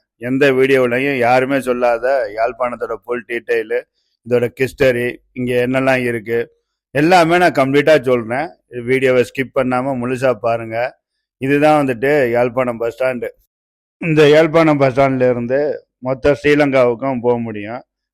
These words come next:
ந-, எல்லா வழித்தடத்துலயும் பஸ் இருக்குது. என்ன ஒண்ணுன்னா, நம்ம ஊர் மாதிரியே ட்வென்டி ஃபோர் ஹவர்ஸ்லாம் இங்க பஸ் கிடைக்காது.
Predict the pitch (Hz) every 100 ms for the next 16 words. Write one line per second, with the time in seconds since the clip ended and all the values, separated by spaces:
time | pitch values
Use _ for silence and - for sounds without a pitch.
0 | _ 117 113 151 143 156 160 139 139 147
1 | 139 123 123 120 131 127 120 - 131 113
2 | 101 95 110 - _ _ _ _ 127 165
3 | 175 151 139 143 156 131 131 135 147 143
4 | 139 151 123 131 147 151 147 131 123 127
5 | 131 131 113 113 113 123 120 117 117 104
6 | 101